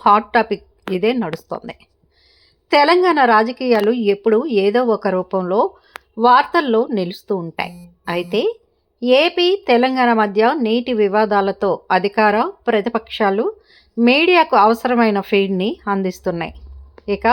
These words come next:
కవిత, బీఆర్ఎస్ మధ్య జరుగుతున్న రాజకీయ విభేదాలు మీడియాతో పాటుగా ప్రత్యర్థి పార్టీలకు మంచి విందు భోజనాలను వడ్డిస్తున్నాయి. అయితే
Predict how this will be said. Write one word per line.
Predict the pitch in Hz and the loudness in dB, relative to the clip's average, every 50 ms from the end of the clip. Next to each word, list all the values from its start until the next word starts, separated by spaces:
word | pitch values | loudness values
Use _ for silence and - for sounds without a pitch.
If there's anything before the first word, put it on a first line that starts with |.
| 285 415 - - - - - - - _ _ _ - | 2 0 -2 -8 -20 -20 -20 -20 -20 _ _ _ 2
కవిత, | 262 277 285 349 349 - 330 339 349 339 339 240 | 2 2 2 2 2 4 4 4 4 2 0 0
బీఆర్ఎస్ | 233 240 254 269 277 269 277 262 - - | 0 2 4 4 2 2 2 0 0 0
మధ్య | 240 233 214 202 226 214 | 0 0 2 2 0 2
జరుగుతున్న | 220 214 208 214 214 220 - 233 220 202 185 175 - - - - | 2 0 0 0 -2 -2 -2 -2 0 0 0 -2 -4 -8 -6 -2
రాజకీయ | 196 196 202 220 226 247 - - 240 233 220 202 | 2 2 2 2 0 -2 -4 0 2 2 2 2
విభేదాలు | 185 190 175 185 214 220 233 240 226 214 220 233 277 370 415 - - _ _ _ _ - | 0 -2 -2 0 0 2 2 2 2 2 2 0 -2 -4 -6 -8 -14 _ _ _ _ -2
మీడియాతో | 233 240 269 302 339 359 359 349 330 330 - 277 | 0 2 2 2 2 4 4 2 2 2 0 -2
పాటుగా | 269 - 220 202 208 220 254 240 240 208 202 233 - - _ _ _ _ - | 0 2 2 2 2 0 0 2 4 4 2 2 -2 -6 _ _ _ _ 0
ప్రత్యర్థి | 247 233 226 226 - 294 302 247 226 240 | 0 0 0 0 -2 -4 -2 0 -2 -2
పార్టీలకు | - 226 196 202 214 214 - 269 262 247 233 233 220 220 254 320 320 | 2 2 2 2 2 -2 -6 -4 -2 -2 0 2 2 0 0 0 -2
మంచి | 277 220 208 208 220 - 226 | -4 -2 -2 -2 -2 -4 -6
విందు | 190 175 190 196 220 233 262 | -4 -2 -2 -2 -2 -2 0
భోజనాలను | 226 247 247 240 214 233 214 208 202 196 190 190 185 196 233 403 440 _ _ - | 2 2 2 2 2 2 0 0 0 0 0 -2 -2 -4 -6 -6 -10 _ _ -4
వడ్డిస్తున్నాయి. | 196 202 190 165 180 175 - - 190 170 170 - - _ _ _ _ _ _ _ _ _ _ _ _ _ _ _ - | -4 -4 -2 -4 -6 -8 -8 -8 -10 -8 -8 -10 -12 _ _ _ _ _ _ _ _ _ _ _ _ _ _ _ -2
అయితే | - 220 233 269 294 - 285 262 262 311 392 - | 2 4 4 4 2 2 2 2 2 2 -2 -6